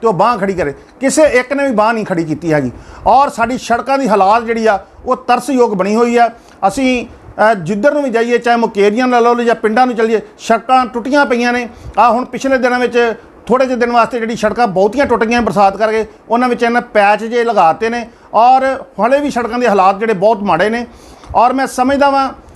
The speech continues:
ਕਿ ਕਾਂਗਰਸ ਸਰਕਾਰ ਦੇ ਵੇਲੇ ਮਹਿੰਗਾਈ ਜਿਹੜੀ, ਉਹ ਜ਼ੀਰੋ ਲੈਵਲ 'ਤੇ ਸੀ।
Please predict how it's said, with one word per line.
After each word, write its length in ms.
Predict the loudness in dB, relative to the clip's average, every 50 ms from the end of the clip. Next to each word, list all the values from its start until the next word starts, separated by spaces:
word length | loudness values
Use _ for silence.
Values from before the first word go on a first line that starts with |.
| -20 -20 -16 -6
ਕਿ 140 | -4 -4 -4
ਕਾਂਗਰਸ 600 | -2 -2 0 0 0 2 0 2 0 0 0 0
ਸਰਕਾਰ 440 | -6 -6 -2 2 4 4 4 4 2
ਦੇ 100 | -2 -4
ਵੇਲੇ 320 | -4 -2 -2 -2 -4 -6 -10 -10 -4
ਮਹਿੰਗਾਈ 400 | -4 -2 0 2 2 2 2 2
ਜਿਹੜੀ, 240 | 0 -4 -6 -6 -2
ਉਹ 120 | -2 -2
ਜ਼ੀਰੋ 300 | 0 0 0 2 2 4
ਲੈਵਲ 260 | 4 4 2 0 0
'ਤੇ 120 | -4 -4 -4
ਸੀ। 180 | -6 -6 -8